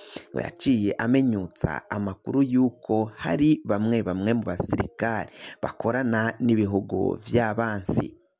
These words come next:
Mu kurungika abasirikare ngaho mu gihugu ca Repubulika Iharanira Intwaro Rusange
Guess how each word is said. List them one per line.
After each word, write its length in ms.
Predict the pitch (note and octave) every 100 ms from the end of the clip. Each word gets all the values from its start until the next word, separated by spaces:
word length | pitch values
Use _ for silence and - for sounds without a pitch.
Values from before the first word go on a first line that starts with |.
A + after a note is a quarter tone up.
| _ _ _ - - - - -
Mu 160 | D#3+
kurungika 960 | - F3+ F3+ F3 D#3+ - - C#3+ D3 -
abasirikare 800 | C#3 C#3 - - - - B2+ C3+
ngaho 240 | B2+ C#3+
mu 80 | B2+
gihugu 320 | A#2 B2+ C3
ca 160 | - A#2
Repubulika 560 | A2+ - A2 G#2 C#3+ C3+
Iharanira 560 | B2 A2+ C3+ A2+ A2 -
Intwaro 400 | A2+ A#2 B2 A#2
Rusange 420 | - C3+ C3+ A#2+